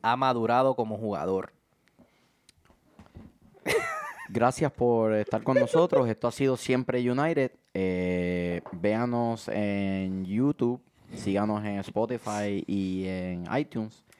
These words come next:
Speaker 2: Eh, vámonos, muchachos. Esto merece que terminemos ya el episodio. ¿Cuánto? ¿Siete minutos? Vámonos,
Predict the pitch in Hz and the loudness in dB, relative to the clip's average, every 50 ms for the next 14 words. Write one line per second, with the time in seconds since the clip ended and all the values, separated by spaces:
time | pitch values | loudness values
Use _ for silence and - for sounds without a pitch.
0 | - - - - - - _ _ - 92 90 87 85 85 85 82 - - _ _ | -20 -20 -20 -20 -20 -20 _ _ -4 -2 -2 -2 -2 -2 -4 -4 -6 -8 _ _
1 | _ _ 101 87 87 95 98 98 98 98 95 101 95 73 87 - 110 - - - | _ _ -2 0 0 0 0 -2 -4 -6 -8 -10 -12 -10 -10 -14 -14 -16 -16 -20
2 | - - - 480 - - 427 640 679 679 605 640 - 906 - - - - _ _ | -20 -20 -20 -14 -10 -8 -8 -8 -8 -10 -10 -12 -12 -12 -16 -16 -18 -20 _ _
3 | _ - - - - _ - - - 131 131 131 127 131 131 - 135 127 123 120 | _ -20 -20 -20 -20 _ -12 -4 -2 0 0 2 4 4 4 4 4 2 2 2
4 | - 117 110 117 117 113 117 120 131 131 107 113 110 120 139 156 143 117 117 95 | 2 2 2 2 2 2 2 2 2 2 2 0 2 2 2 2 0 -2 0 -2
5 | 117 104 - 123 151 165 156 135 117 - 127 151 160 170 185 180 156 - _ _ | -2 2 4 4 6 6 6 4 4 4 2 2 4 4 2 2 2 -4 _ _
6 | _ _ _ _ _ _ - - 143 170 175 196 196 202 220 214 165 143 98 - | _ _ _ _ _ _ -4 2 2 4 4 4 2 4 2 4 4 2 0 0
7 | - 370 - - - - 160 170 165 143 117 | -4 -4 -4 4 4 6 6 6 2 -2 -4